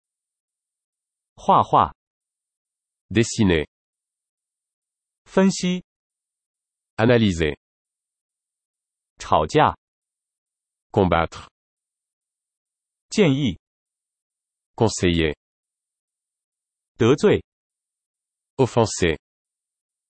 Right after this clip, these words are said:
Speaker 1: 发音。
Speaker 2: Prononcer.
Speaker 1: 失败。
Speaker 2: Échouer.
Speaker 1: 模拟。
Speaker 2: Imiter.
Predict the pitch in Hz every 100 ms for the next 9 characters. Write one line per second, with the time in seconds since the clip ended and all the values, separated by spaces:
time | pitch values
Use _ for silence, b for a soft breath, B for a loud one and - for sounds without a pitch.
0 | _ _ _ _ _ _ _ - 175 165
1 | 151 175 - _ _ _ _ _ _ _
2 | _ _ _ _ - 151 123 - 90 78
3 | _ _ _ _ _ _ _ _ _ _
4 | _ _ _ _ _ _ - - 196 185
5 | 107 67 _ _ _ _ _ _ _ _
6 | _ _ _ 139 135 - 87 76 - _
7 | _ _ _ _ _ _ _ _ _ _
8 | _ _ _ _ 143 147 208 101 82 -
9 | _ _ _ _ _ _ _ _ _ _
10 | _ 117 117 104 - 80